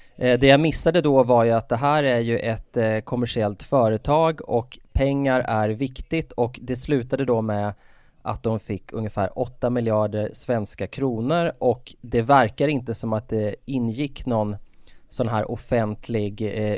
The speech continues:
ursäkt i, eh, i dealen, därför att det pressmeddelande Fox, eh, skickade ut efteråt var väldigt intetsägande och, eh,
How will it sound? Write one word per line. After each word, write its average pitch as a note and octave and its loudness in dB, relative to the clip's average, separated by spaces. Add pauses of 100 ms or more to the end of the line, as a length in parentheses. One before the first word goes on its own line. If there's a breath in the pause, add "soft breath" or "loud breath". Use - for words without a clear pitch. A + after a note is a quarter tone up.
ursäkt - -4
i, G#2 -2
eh, G2 -2 (120)
i A#2+ -4
dealen, A2+ 0
därför A2+ -2
att G#2+ -4
det A2+ -2
pressmeddelande B2 -2
Fox, - -4
eh, A2 -2 (720 soft breath)
skickade B2 0
ut G#2+ 0
efteråt A#2 -2
var A2 2
väldigt A#2 -2
intetsägande A2+ -4
och, - -8
eh, G2 -4